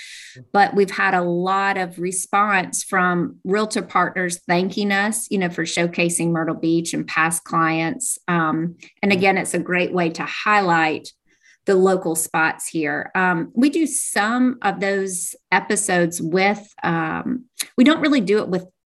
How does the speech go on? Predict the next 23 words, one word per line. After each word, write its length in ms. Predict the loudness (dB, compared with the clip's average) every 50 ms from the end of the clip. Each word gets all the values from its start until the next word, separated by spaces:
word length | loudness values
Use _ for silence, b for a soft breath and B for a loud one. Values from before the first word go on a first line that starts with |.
| _ _ _ 0
individual 560 | 2 4 4 4 4 2 2 2 0 -2 0 0
realtors 560 | 0 0 -2 -2 -4 -6 -6 -6 -6 -4 -4
because 300 | -4 -4 -4 -4 -2 0
we 80 | 0
don't, 420 | -2 0 0 0 0 2 0 -2 -4 0
we 120 | 2 2 4
live 180 | 4 2 2
in 100 | 0 0
a 60 | -2 -2
small 300 | -2 -2 -2 -2 -2 -4
town 400 | -4 -4 -2 0 0 2 2 2
and 120 | 2 2
I 120 | 2 0
think 260 | -2 -2 -4 -4 -4 -4
it 100 | -4 -4
would 140 | -4 -6
just 300 | -6 -6 -4 -4 -4 -4
do 120 | -2 -4 -4
ha-, 300 | -4 -2 -4 -4 -4 -4 -4
more 280 | -2 0 0 2 2 2
harm 360 | 2 2 2 2 2 2 2
than 220 | 2 0 0 -2
good. 500 | -2 -2 0 0 2 2 2 2 2 0